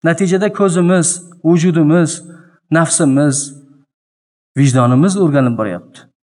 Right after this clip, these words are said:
Sarf bo'lib ketyapti shahvatimiz. Impotensiya kuchayib ketyapti. Ellik yoshga bormay erkaklar ayollarga qiziqmay qolyapti.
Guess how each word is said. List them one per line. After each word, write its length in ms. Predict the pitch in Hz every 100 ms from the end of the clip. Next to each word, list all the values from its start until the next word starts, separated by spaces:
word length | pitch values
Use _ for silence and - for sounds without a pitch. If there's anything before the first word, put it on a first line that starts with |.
| _ _ _ _ _ _
Sarf 440 | - - - 208 208
bo'lib 160 | 202 196
ketyapti 360 | 175 151 127 - -
shahvatimiz. 580 | 135 131 - 95 87 - - _ _ _ _ _ _ _ _ _ _ _ 160
Impotensiya 680 | 156 147 151 190 185 - 139
kuchayib 280 | - 131 107
ketyapti. 460 | 120 - - - _ _ _ _ -
Ellik 340 | 170 165 185 170
yoshga 300 | 156 143 165
bormay 340 | 143 139 147 151
erkaklar 480 | 135 127 131 139 196 - - -
ayollarga 540 | 120 139 131 123 127 131
qiziqmay 380 | 139 131 131 113
qolyapti. 460 | 101 104 90 - _